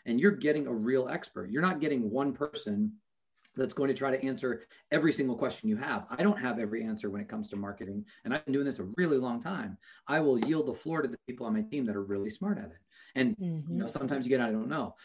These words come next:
Speaker 1: So I think it, it, it's a great place to, to, to think about it. It sounds ridiculous at first. You laughed, you should have laughed, but, like, getting inspiration from outside sources of where these communities start to aggregate, uh, really is how we came up with it. And it just, it was just an idea I had last summer. And I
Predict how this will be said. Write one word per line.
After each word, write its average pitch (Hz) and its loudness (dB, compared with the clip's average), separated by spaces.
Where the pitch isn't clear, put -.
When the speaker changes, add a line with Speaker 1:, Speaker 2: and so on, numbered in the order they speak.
Speaker 1:
So - 0
I 180 8
think 208 6
it, - -6
it, 160 0
it's 147 0
a 135 4
great 170 4
place 160 0
to, 131 2
to, 131 -10
to 123 -2
think 135 0
about 175 0
it. 139 -6
It - -12
sounds 160 0
ridiculous 135 2
at - -4
first. 127 -2
You 117 -6
laughed, 113 -2
you 110 -6
should 110 -2
have 110 -4
laughed, 143 -4
but, 143 0
like, 127 0
getting 180 6
inspiration 143 2
from 123 -2
outside 131 0
sources 131 -2
of 101 -2
where 123 -2
these 117 0
communities 131 0
start 123 -4
to 110 -4
aggregate, 151 -2
uh, - -10
really 151 8
is 123 8
how 127 0
we 120 2
came 117 -2
up - -4
with - -4
it. 104 -2
And 131 0
it 127 -6
just, 147 0
it 135 6
was 123 2
just 147 -2
an 143 2
idea 135 2
I 147 -2
had 147 -2
last 143 0
summer. 151 0
And 165 -2
I 147 -4